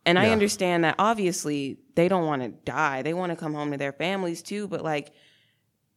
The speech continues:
Speaker 1: you, your job is to keep these people safe.
Speaker 2: Yeah.
Speaker 1: And you're kind of, it's kind of,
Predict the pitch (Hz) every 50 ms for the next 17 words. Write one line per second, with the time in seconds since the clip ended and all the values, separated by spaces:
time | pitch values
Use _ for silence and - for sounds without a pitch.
0 | _ _ - 151 180 202 196 - - - - _ - - 175 170 160 190 202 208
1 | 175 - 180 180 185 190 190 175 175 - - - - - 175 170 - - 165 160
2 | 151 - - 147 156 - 147 147 - - - 165 156 143 131 143 - - _ _
3 | - 95 78 - - _ - 165 165 165 165 165 165 - 214 180 175 185 190 190
4 | - - 180 175 - - - - 190 180 196 196 185 -